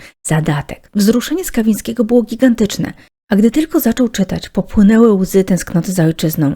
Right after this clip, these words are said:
i polskością. Pędząc w uniesieniu, upadł na ziemię i wrócił pamięcią do rodzinnej wsi i ojczystych miejsc. Uświadomił sobie, że minęło już czterdzieści lat, odkąd tuła się po świecie,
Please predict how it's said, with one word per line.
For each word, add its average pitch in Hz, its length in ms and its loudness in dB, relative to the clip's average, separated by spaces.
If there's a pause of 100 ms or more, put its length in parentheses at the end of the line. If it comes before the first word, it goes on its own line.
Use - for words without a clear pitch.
(120)
i 196 60 -8
polskością. 165 680 -4 (540)
Pędząc 196 380 2
w - 80 -10
uniesieniu, 190 560 2 (320)
upadł 214 320 0
na 185 100 0
ziemię 190 400 0 (320)
i 214 80 2
wrócił 262 380 2
pamięcią 175 640 0
do 175 100 2
rodzinnej 170 480 0
wsi 151 480 -6 (260)
i 175 80 2
ojczystych 156 540 -4
miejsc. - 480 -8 (420)
Uświadomił 285 520 0
sobie, 196 380 -2
że 202 120 -8
minęło 262 280 4
już 269 180 -4
czterdzieści 254 800 -2
lat, 247 360 -4 (480)
odkąd 226 360 0
tuła 220 220 0
się 202 160 -2
po - 120 -10
świecie, - 540 -10